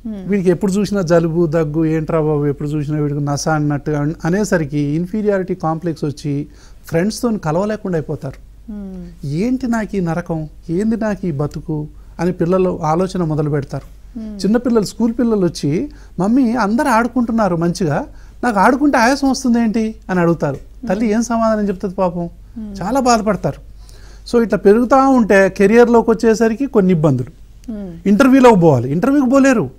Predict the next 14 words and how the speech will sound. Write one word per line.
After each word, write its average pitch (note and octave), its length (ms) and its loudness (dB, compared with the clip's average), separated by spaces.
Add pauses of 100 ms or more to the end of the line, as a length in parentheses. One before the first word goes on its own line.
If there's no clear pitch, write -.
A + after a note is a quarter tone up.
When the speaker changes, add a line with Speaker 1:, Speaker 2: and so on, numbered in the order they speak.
(420)
Speaker 2:
కొంతమందికి A3 380 0
ఎప్పుడు A#3+ 200 -2
చూసినా A3+ 240 0
ముక్కు G#3+ 300 0
గారుతూ G#3+ 380 4
ఉంటుంది, G#3 280 0
దగ్గుతూ G#3+ 420 0
ఉంటుంది, G#3 220 -2
ఆయాసం G#3+ 340 0
వస్తూ G#3 200 -6
ఉంటుంది. G3+ 320 -6 (360)
దాని G3+ 120 -2
తర్వాత A#3 340 0
పెళ్ళి, A#3 300 2